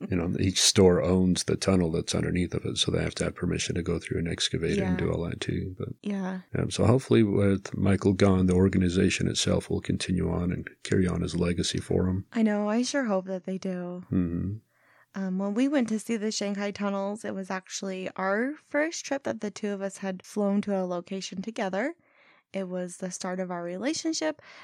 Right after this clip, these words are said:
Speaker 2: as well as celebrating Drifter's birthday.
Speaker 1: My twenty-ninth, I believe.
Speaker 2: Aw, for how many times have you been twenty-nine?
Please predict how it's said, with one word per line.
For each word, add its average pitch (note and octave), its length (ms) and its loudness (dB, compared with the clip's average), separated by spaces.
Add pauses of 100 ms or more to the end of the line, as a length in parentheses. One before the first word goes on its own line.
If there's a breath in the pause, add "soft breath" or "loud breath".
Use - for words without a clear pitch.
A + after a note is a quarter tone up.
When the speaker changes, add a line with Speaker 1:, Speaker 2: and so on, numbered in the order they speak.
(160 loud breath)
Speaker 2:
as F#3+ 280 -4
well G3+ 240 -2
as A3 200 -4
celebrating A#3 640 -2
Drifter's C4 460 -8
birthday. G#3 580 -8 (120)
Speaker 1:
My - 140 2
twenty-ninth, B2 580 2
I - 60 2
believe. - 420 -2 (100)
Speaker 2:
Aw, F#4+ 440 -12
for C4 120 -6
how C4 120 -4
many C#4+ 180 2
times D4+ 300 -2
have D4 120 -4
you D4+ 120 0
been D#4 100 0
twenty-nine? D4+ 440 0